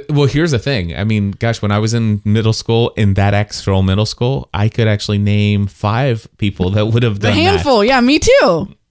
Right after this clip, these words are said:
Speaker 2: Me too. Um, and yeah, that, I, you know what? I, I really, I didn't like middle school at all. I know I've said that several times, especially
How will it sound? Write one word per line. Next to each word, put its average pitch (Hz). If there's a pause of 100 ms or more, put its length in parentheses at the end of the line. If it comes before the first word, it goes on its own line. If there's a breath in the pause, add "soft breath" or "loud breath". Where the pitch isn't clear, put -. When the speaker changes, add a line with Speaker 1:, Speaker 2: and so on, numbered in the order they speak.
(100)
Speaker 2:
Me 277
too. 196 (480 loud breath)
Um, 180 (240)
and 208 (560)
yeah, 160
that, 254 (360)
I, 254 (120)
you 240
know 330
what? 226 (460)
I, 247
I 220
really, 214
I 233
didn't 226
like 175
middle 196
school 208
at 208
all. 202
I 190
know 180
I've 170
said 180
that 165
several 180
times, 175
especially -